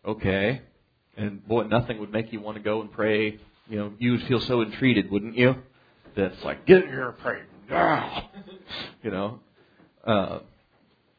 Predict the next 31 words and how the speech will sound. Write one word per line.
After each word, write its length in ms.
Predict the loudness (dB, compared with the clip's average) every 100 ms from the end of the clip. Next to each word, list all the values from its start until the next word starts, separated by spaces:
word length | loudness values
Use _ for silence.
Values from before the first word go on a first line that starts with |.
| _ _ _ -8
you 80 | -6
know, 80 | -4
I 40 |
mean, 300 | -4 -6 -10 _ _ _ _ _ 2
who, 140 | 2
who 180 | 2 -2
wants 260 | -2 -6 -4
to 80 | 0
have 180 | 0
a 40 | -2
conversation 760 | -4 -6 -6 -2 -2 -2 -12
with 100 | -12
anybody 480 | -10 -4 -2 -2 -4
under 600 | -6 -6 -6 -6 -8 -10 -2
that 280 | -2 -2 -4
kind 360 | -8 -8 -2
of 240 | 0 0 -6 -14 -18 -20 _ _ _ _ _ _ -4
circumstance, 600 | -4 -4 -10 -10 -12 -12
that 120 | -10
kind 160 | -10 -10
of 80 | -10 -2
setting? 260 | -2 -2 -12 _ _ _ -20 _ -4
That's 160 | -2
like 300 | 2 2 0 -10
your 100 | -4
boss 280 | 0 2 0 0
calling 260 | -2 -2
you 140 | -8 -10
in, 40 |
and 320 | -10 -12
you 60 | -20